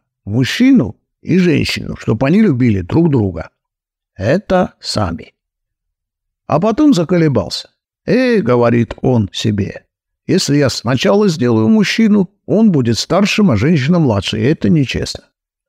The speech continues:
Но если я сначала сделаю женщину, это будет нечестно по отношению к мужчине. Одновременно не получится, это всё равно, что одновременно два бокала вина пить.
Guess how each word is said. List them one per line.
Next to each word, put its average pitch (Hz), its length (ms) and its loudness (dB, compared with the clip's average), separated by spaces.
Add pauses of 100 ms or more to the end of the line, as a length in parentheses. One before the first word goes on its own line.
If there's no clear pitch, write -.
(140)
Но 113 100 -2
если 143 300 0
я 147 140 2
сначала 262 520 0
сделаю 120 420 0
женщину, 101 520 -2 (420)
это 214 300 -2
будет 170 380 -2
нечестно 160 540 0
по 120 160 0
отношению 135 640 0
к - 80 -8
мужчине. 98 680 -4 (720)
Одновременно 180 720 2
не 139 180 2
получится, 226 580 0
это 131 120 0
всё 131 140 -2
равно, 180 260 2
что - 400 -2
одновременно 156 640 0
два 113 220 -2
бокала 135 380 0
вина 117 300 0
пить. - 360 -10